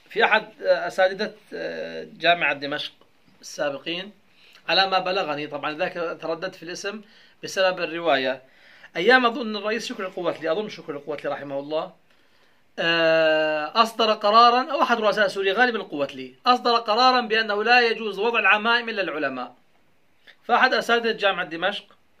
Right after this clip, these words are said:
خلع العمامة في اليوم الثاني، قال: "أنا لست من العلماء".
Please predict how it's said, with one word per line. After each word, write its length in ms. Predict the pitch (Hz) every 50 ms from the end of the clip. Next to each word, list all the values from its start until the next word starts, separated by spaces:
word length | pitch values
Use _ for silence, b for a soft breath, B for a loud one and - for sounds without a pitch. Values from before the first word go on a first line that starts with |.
| _ _ _ _ _ _ _ _ _ _ _ _
خلع 220 | - 226 233 226 202
العمامة 340 | 202 208 208 208 185 175
في 60 | 147 175
اليوم 140 | 185 170
الثاني، 420 | 147 - - 151 135 135 135 135 135 _ _ _ _ _ _ _ _ _ _ _ _ _ _ _ _ _ -
قال: 120 | - 175 185
"أنا 140 | 185 196
لست 140 | 196 190 -
من 60 | 160
العلماء". 420 | 151 139 139 131 131 127 123 -